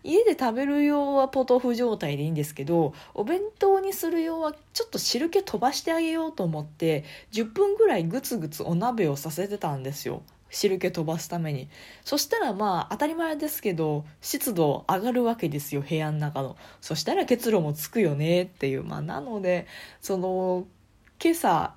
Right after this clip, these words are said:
まあ、昨晩から今朝にかけての結露は、そのポトフちゃんの湯気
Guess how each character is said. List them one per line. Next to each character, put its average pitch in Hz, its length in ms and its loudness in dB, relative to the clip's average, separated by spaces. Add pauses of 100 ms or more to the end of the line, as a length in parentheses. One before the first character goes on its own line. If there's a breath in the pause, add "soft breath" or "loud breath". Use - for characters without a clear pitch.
ま 170 400 0
あ、 - 20 -20 (140)
昨 - 340 -2
晩 180 280 2
か 165 160 -2
ら 156 80 0
今 156 140 -4
朝 220 180 0
に 156 80 -2
か 180 100 -10
け 165 140 -6
て 156 80 -2
の 147 120 0
結 170 280 -6
露 160 60 2
は、 147 120 0
そ 156 140 -4
の 151 80 -2
ポ 277 180 0
ト 285 100 2
フ 196 140 -2
ち - 80 -6
ゃ 147 100 0
ん 147 140 0
の 151 320 0 (160 loud breath)
湯 202 140 4
気 165 240 4